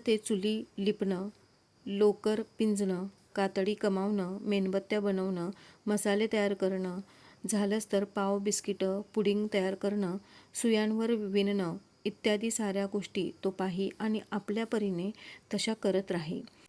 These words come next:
सुजनबाईही हा कसल्याच कामाचा नाही तर निदान हे तरी करू दे म्हणून त्याला बारीक सारीक गोष्टी दाखवत. साखर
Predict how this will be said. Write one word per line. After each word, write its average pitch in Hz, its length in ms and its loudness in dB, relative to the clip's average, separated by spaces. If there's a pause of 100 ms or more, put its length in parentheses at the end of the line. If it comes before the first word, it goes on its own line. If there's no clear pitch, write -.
(280)
सुजनबाईही 233 960 4 (400)
हा 240 120 0
कसल्याच 220 480 0
कामाचा 220 440 2
नाही 214 300 0
तर 214 160 -2
निदान 208 460 2
हे 190 280 0
तरी 208 140 0
करू 208 260 2
दे 190 240 4 (480)
म्हणून 220 240 4
त्याला 208 240 4
बारीक 208 320 2
सारीक 220 280 -2
गोष्टी 202 340 0
दाखवत. 190 380 0 (440)
साखर 233 420 0